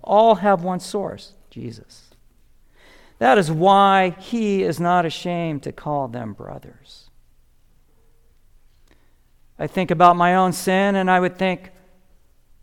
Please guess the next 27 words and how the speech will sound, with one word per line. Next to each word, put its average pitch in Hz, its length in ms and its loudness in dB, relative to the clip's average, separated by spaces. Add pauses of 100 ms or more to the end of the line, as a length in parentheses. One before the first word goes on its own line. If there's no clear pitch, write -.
(300)
"I 196 180 -10
would 143 160 -8
be 123 120 -6
ashamed 113 400 -10
to 110 60 -16
call 123 340 -10
me 113 460 -12 (520)
a 123 60 -14
brother." 110 600 -14 (2000)
However, 156 320 -2
Jesus 135 840 -6 (240)
covers 226 400 -8
those 107 220 -12
sins, 107 640 -18 (1500)
covers 190 400 -4
those 123 180 -8
transgressions, 110 920 -14
and 135 260 -10
never 143 260 -6
remembers 120 500 -8
them 120 140 -14
no 113 140 -10
more. 123 400 -10 (160)
You 127 140 -12
become 120 420 -12
his 107 180 -14
brother - 420 -18